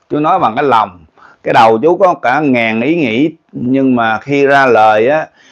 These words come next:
nó không có đủ cái danh từ để mà nói lên này. Mà nhờ người khác nói thì không được. Quý vị kêu á, con cứ nói đại người ta sẽ hiểu.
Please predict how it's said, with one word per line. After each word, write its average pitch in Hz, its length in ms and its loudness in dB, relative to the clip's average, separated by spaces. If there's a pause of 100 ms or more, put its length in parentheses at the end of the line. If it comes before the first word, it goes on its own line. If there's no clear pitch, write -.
(280)
nó 160 380 -2
không 143 180 -2
có 160 80 0
đủ 117 260 0
cái 190 100 2
danh 139 260 -2
từ 104 220 0
để 117 140 0
mà 120 160 -2
nói 127 220 -2
lên 139 200 -2
này. 95 280 -6 (640)
Mà 107 420 -2
nhờ 113 360 0
người 110 160 -4
khác 156 240 -4
nói 185 280 0 (100)
thì 139 120 -6
không 127 220 -2
được. 107 300 -2 (100)
Quý 131 240 -4
vị 117 100 -2
kêu 131 340 0
á, 147 160 0
con 127 300 -4
cứ 151 140 -10
nói 185 240 -4
đại 98 300 -6
người 107 120 -6
ta 117 160 -4
sẽ 135 140 -12
hiểu. 120 440 -10